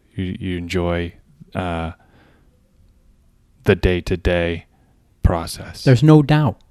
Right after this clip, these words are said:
Speaker 2: Um, and I, I'm blessed because I do have the ability to enjoy every day and to appreciate the life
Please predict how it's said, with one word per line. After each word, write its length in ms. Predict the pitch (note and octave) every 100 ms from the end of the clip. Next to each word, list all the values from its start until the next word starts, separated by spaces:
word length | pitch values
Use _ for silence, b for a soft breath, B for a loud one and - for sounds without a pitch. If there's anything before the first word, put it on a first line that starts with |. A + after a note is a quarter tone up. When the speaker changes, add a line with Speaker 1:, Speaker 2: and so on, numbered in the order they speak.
| _
Speaker 2:
Um, 340 | D3 B2+ A#2+ A#2
and 140 | A#2
I, 280 | C3 D#3 - - -
I'm 240 | C3 D3+
blessed 640 | C3 B2 B2+ - - - - _ _ _ b b b b b b
because 320 | - G#2+ A#2 G#2
I 180 | A2+
do 340 | B2+ G#2+ B2+ C3+
have 500 | G2+ G#2 A2 - - _
the 180 | - A2
ability 580 | G#2 A2 A2 A2+ G2+ F#2+
to 280 | - A#2+ G#2+
enjoy 720 | G#2 G2+ G#2 A2 A2 G#2+ - _ - - - - - _ - - _
every 300 | A2 G2+ G#2
day 440 | G2 G#2 G2 F2+ D#4 G#2+
and 240 | G2+ G2+
to 320 | - A2 G2+
appreciate 960 | A#2 - - A2 A2 - A2 G2+ G2+ - _ _ _ _ _ _ _
the 100 | A2
life 540 | G#2 G2+ G#2 - -